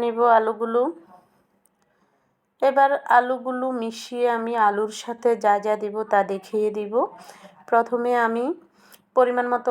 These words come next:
একটু পেঁয়াজ কুচি করে নিয়েছি, পেঁয়াজগুলো দিয়ে দিব সাথে। এবার আমি লবণ দিয়ে দিয়েছি সাথে একটু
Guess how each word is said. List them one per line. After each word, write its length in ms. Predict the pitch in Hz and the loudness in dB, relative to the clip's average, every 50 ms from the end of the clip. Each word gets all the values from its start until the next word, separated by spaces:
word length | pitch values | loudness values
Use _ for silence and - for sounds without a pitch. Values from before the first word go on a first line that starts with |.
| 247 | -2
একটু 160 | 247 247 - 247 247 - | -2 -2 -4 -6 -2 0
পেঁয়াজ 320 | 247 240 233 233 233 233 - - - - | 0 2 2 2 0 -2 -6 -14 -12 -8
কুচি 240 | 247 233 - - 226 - | -8 -8 -8 -8 -4 -2
করে 160 | 220 208 220 226 226 | -2 0 0 -2 -4
নিয়েছি, 420 | 226 226 226 233 226 - - 262 285 349 - - _ - _ _ _ _ - | -4 -4 -4 -6 -6 -6 -4 -4 -4 -4 -6 -10 _ -20 _ _ _ _ -4
পেঁয়াজগুলো 520 | 240 233 226 233 220 208 196 240 233 240 226 220 | 0 0 0 0 0 -2 -2 -2 0 0 -2 -2
দিয়ে 140 | 226 226 233 196 | -2 -2 -2 -2
দিব 140 | 214 214 208 240 285 359 - - | -2 -4 0 0 0 0 -2 0
সাথে। 300 | - 247 226 - - 262 262 330 - - - - _ _ - _ _ _ _ _ _ - _ _ _ _ _ _ _ _ _ _ _ _ _ _ _ - - - 156 _ 349 349 339 - _ - 247 - 254 | 2 2 2 2 2 0 0 0 -2 -6 -14 -20 _ _ -20 _ _ _ _ _ _ -20 _ _ _ _ _ _ _ _ _ _ _ _ _ _ _ -20 -20 -20 -20 _ -20 -20 -20 -20 _ -2 0 2 2
এবার 180 | 262 269 285 277 277 269 | 4 2 2 2 2 0
আমি 200 | 269 269 277 285 302 339 339 - - - 240 | 0 -2 -6 -8 -8 -10 -12 -10 -4 2 4
লবণ 280 | 240 240 233 254 262 269 262 | 4 4 4 0 -4 -4 -6
দিয়ে 160 | 277 262 262 247 233 | -8 -6 -6 -6 -4
দিয়েছি 340 | 262 254 254 254 254 - 269 254 - | -4 -4 -6 -6 -8 -8 -8 -4 0
সাথে 260 | - 285 269 269 - 277 269 262 | 0 0 0 0 0 -2 -2 -2
একটু 260 | 269 _ - - 277 | -4 _ -8 -6 -4